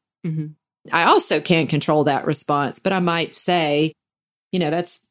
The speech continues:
Speaker 2: <laughs> I probably would say, "That's actually not super helpful. Um, this is
Speaker 1: Mm.
Speaker 2: my experience with it, and I was really close to this,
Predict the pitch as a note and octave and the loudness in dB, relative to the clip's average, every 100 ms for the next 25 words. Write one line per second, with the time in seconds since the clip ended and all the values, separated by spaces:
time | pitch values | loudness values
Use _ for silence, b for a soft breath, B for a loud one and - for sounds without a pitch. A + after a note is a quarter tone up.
0 | - - - C4 - - G3+ - D#3 D#3 | -16 -16 -10 -6 -6 -6 -6 0 2 4
1 | D#3 E3+ E3+ F#3+ G3 - F3 E3+ - E3+ | 2 0 -2 -2 -4 -4 -2 -2 -2 -4
2 | E3 D#3 D3 - C#3 D3 D3+ _ D#3+ D#3+ | -2 -2 -2 -2 0 0 -2 _ -6 -2
3 | D#3 D#3+ - D3+ D3+ D#3 E3+ E3+ D#3 - | -2 -2 -2 -2 0 0 -2 0 -2 -2
4 | F3+ F#3 F3 - F3 D#3 D#3 D#3 D3+ D3 | 0 2 0 0 0 0 0 -2 -4 -4
5 | D3+ D3 - D#3+ D#3+ D#3 C3+ C#3 | -2 -4 -2 -4 -4 -4 -4 -4